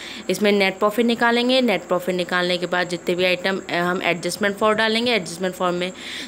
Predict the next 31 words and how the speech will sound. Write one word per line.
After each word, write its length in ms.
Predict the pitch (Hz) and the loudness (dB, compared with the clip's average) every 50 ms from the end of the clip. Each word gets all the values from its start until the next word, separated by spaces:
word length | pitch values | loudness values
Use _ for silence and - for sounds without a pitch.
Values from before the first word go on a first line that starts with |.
| - - | -10 -4
जितने 220 | - 185 - 202 202 | -4 0 2 2 4
भी 80 | 196 | 4
आइटम 300 | 208 202 196 208 214 214 | 4 4 4 2 2 2
ऐड 220 | - 180 180 180 190 | 4 2 2 2 2
वाले 220 | 196 196 196 202 | 2 2 2 2
हैं 100 | 202 196 | 2 2
ऐड 200 | 175 180 170 - | 2 0 0 -2
करेंगे, 320 | - 208 202 208 214 226 233 | 0 0 0 2 2 0 0
सब्ट्रैक्ट 400 | 233 220 208 - 190 185 185 196 | 0 -2 -2 0 -2 0 2 0
वाले 200 | 185 180 180 175 | 0 0 0 -2
सब्ट्रैक्ट 500 | - 185 180 - - 190 190 185 190 - | -2 -4 -6 -4 -2 -2 -2 -2 -2 -2
करेंगे। 460 | 208 208 214 220 226 240 254 277 277 - - - - - - - - - - - - - - - - - - - | 0 0 2 2 2 2 2 0 -2 -4 -12 -18 -18 -18 -18 -18 -18 -18 -18 -18 -18 -20 -16 -12 -10 -8 -8 -8
ये 160 | - 175 180 190 | -4 0 0 0
सब 180 | - 226 208 | 2 2 2
हमें 180 | 226 220 226 240 | 4 4 4 4
याद 360 | 226 220 196 185 185 185 - | 6 6 4 4 4 0 -2
करना 260 | - 196 180 180 175 | -4 -2 -2 -2 -2
पड़ेगा 340 | 170 - 185 185 180 202 208 | -2 0 0 2 2 2 2
पूरा 240 | 202 208 208 208 214 | 2 4 4 4 4
चार्ट, 340 | 208 - 226 226 247 254 - | 2 2 2 2 2 0 0
तभी 240 | 247 214 185 208 | -2 -2 0 0
हमें 220 | 214 208 202 196 196 | 0 2 2 2 2
ये 120 | 196 196 | 2 0
questions 500 | 196 196 202 185 - - 196 190 190 - | 2 0 -2 -2 0 0 -2 -2 0 -2
हो 80 | 202 185 | -2 -2
पाएंगे 360 | - 190 185 185 190 196 208 | 0 0 0 0 0 0 0
इसके 240 | 208 202 - - 208 | 0 0 -2 -2 -2
अच्छे 240 | 208 - - 214 196 | -2 0 -2 -2 0
से 120 | 202 208 | 0 0
cover 280 | 208 214 208 202 220 240 | 0 0 0 2 2 0
up। 120 | 269 302 | 0 -2